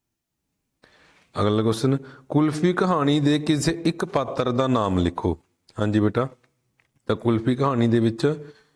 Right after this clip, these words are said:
ਇੱਕ ਪਾਤਰ ਕਾਕਾ। "ਬਲਵੰਤ ਗਾਰਗੀ ਦੀ ਕਿਹੜੀ ਇਕਾਂਗੀ ਵੰਨਗੀ ਵਿੱਚ ਦਰਜ ਹੈ?"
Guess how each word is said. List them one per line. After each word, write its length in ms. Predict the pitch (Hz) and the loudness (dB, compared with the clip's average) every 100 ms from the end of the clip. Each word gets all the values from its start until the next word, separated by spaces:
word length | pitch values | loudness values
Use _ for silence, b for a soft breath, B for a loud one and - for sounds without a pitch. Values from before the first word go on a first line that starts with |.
| B | B
ਇੱਕ 160 | 113 - | -12 -4
ਪਾਤਰ 440 | 120 113 131 160 - _ | -2 -2 -2 -2 -4 _
ਕਾਕਾ। 360 | - 98 - 80 - _ _ _ _ B B B B B B 107 | -4 -4 -4 -10 -12 _ _ _ _ B B B B B B -2
"ਬਲਵੰਤ 500 | 110 143 160 175 175 | 0 2 2 2 2
ਗਾਰਗੀ 440 | 165 147 143 147 | 2 2 2 2
ਦੀ 140 | 151 165 | 2 0
ਕਿਹੜੀ 380 | 156 143 156 | 0 0 2
ਇਕਾਂਗੀ 440 | 170 165 131 120 131 | 0 0 0 2 2
ਵੰਨਗੀ 440 | 123 120 120 123 | 2 2 2 2
ਵਿੱਚ 240 | 131 131 131 | 2 0 2
ਦਰਜ 360 | 117 113 113 | 2 2 2
ਹੈ?" 400 | 117 117 123 123 | 2 0 -2 -6